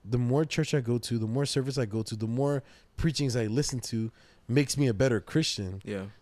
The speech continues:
Speaker 1: then I'm really not living the gospel. I'm just living the law under a mask. Because it becomes about works.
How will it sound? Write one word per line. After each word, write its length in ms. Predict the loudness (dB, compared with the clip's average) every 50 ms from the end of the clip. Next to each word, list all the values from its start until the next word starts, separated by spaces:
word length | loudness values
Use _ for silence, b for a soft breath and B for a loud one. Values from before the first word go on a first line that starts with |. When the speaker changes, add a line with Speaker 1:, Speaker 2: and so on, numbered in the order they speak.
| _
Speaker 1:
then 140 | 0 2 2
I'm 140 | 4 2 4 4
really 180 | 4 4 4
not 180 | 4 2 2 4
living 240 | 2 2 2 0 -2
the 80 | -2 0
gospel. 480 | 0 2 2 2 0 -2 -4 -4 -2 -2
I'm 180 | -2 -2 0
just 220 | 0 -2 -2 -2 0
living 300 | 0 0 0 0 -2 0
the 100 | 0 0
law 460 | 2 2 2 4 2 2 0 -2 -4 b b b b b b b b _
under 320 | -2 0 0 2 2 2
a 60 | 2 2
mask. 460 | 0 0 0 -2 -2 -6 -8 -12 -16 -18 -20 -20 -20 -20 -20 -20 -20 -20 _ b b b b b b b b b b b b b b b b b b b b b b _ _ _ _ _ _ _ _ _ _ _ _ _ _
Because 220 | 0 2 2 2 2
it 100 | 0 0
becomes 280 | 0 0 2 0 2 2
about 220 | 2 2 2 4
works. 500 | 4 4 2 2 0 -6 -12 -12 -14 -16